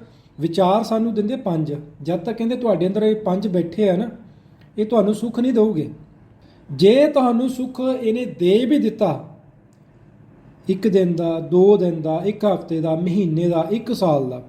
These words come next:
ਉਸ ਤੋਂ ਬਾਅਦ ਕੀ ਆ? ਦੁੱਖ ਹੀ ਦੁੱਖ ਆ। ਚਲੋ ਮੰਨ ਲੈਂਦੇ ਕਿ ਆਪਾਂ, ਸਾਡੇ ਕੋਲ ਪੈਸਾ ਵੀ ਬਹੁਤ ਆ, ਧੀਆਂ ਪੁੱਤ ਵੀ ਹੈਗੇ ਆ,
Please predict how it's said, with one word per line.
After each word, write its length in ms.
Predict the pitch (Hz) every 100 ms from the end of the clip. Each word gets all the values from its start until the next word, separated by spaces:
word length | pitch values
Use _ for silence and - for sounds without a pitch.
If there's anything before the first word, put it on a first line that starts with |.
| -
ਉਸ 100 | 185
ਤੋਂ 180 | 185 214
ਬਾਅਦ 200 | 214 220
ਕੀ 200 | 220 220
ਆ? 80 | 254 - - - _ -
ਦੁੱਖ 380 | 123 156 170 180
ਹੀ 260 | 143 175
ਦੁੱਖ 340 | 151 143 - 123
ਆ। 120 | 107 - - _ _ - - - - -
ਚਲੋ 220 | 214 262
ਮੰਨ 320 | 247 220 226
ਲੈਂਦੇ 280 | 247 247 254
ਕਿ 100 | 247
ਆਪਾਂ, 460 | 233 - 226 226 - - _
ਸਾਡੇ 320 | - 185 196
ਕੋਲ 500 | 214 202 208 208 196 - - _ _
ਪੈਸਾ 300 | 196 214 247
ਵੀ 140 | 220 190
ਬਹੁਤ 340 | 147 175 175
ਆ, 160 | 151 123 - - - - - - - -
ਧੀਆਂ 260 | 196 196
ਪੁੱਤ 260 | 196 196 196
ਵੀ 220 | 180 156
ਹੈਗੇ 300 | 160 180 160
ਆ, 120 | 127